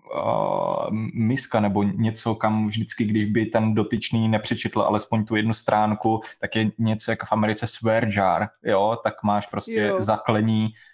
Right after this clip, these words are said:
Speaker 1: třeba deseti kačku, tak tady
Speaker 2: <laughs> Jo,
Speaker 1: prostě
Speaker 2: jo,
Speaker 1: za
Speaker 2: jo.
Speaker 1: nepřečtení jedné stránky, tak do společné pokladničky a třeba by to za deset, patnáct, dvacet let tak mohlo vydat na,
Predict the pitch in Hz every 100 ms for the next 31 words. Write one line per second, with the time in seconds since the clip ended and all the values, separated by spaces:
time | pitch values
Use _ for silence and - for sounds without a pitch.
0 | _ - - 110 107 - 107 107 107 104
1 | - 113 110 104 - 110 - - 107 117
2 | 107 107 107 139 - 127 117 113 113 117
3 | - 110 117 113 117 113 113 110 117 -
4 | 123 113 - 123 117 117 120 110 113 104
5 | - 120 117 110 113 107 110 107 110 110
6 | - - 110 107 107 107 104 117 - 110
7 | - 117 - 120 113 113 110 110 123 113
8 | 110 113 - - 113 120 113 120 117 -
9 | 110 104 104